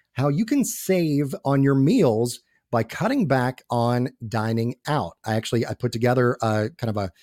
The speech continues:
a little bit of a summary of this, uh, rec-, retirement cost cutter for this week. Let's take a listen to that, and we'll, uh, we'll chat about it for a second on the other side.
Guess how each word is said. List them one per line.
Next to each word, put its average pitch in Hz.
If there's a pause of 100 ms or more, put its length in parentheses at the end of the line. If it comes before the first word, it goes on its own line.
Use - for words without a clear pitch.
(260)
a 277
little 294
bit 175
of 131
a 123
summary 165
of 139
this, 139
uh, 117 (440)
rec-, 147
retirement 135
cost 139
cutter 143
for 131
this 120
week. 131 (240)
Let's -
take 233
a 196
listen 180
to 147
that, 165
and 139
we'll, 135
uh, 127
we'll 123
chat 127
about 110
it 123
for 107
a 98
second 110 (160)
on 98
the 98
other 104
side. 147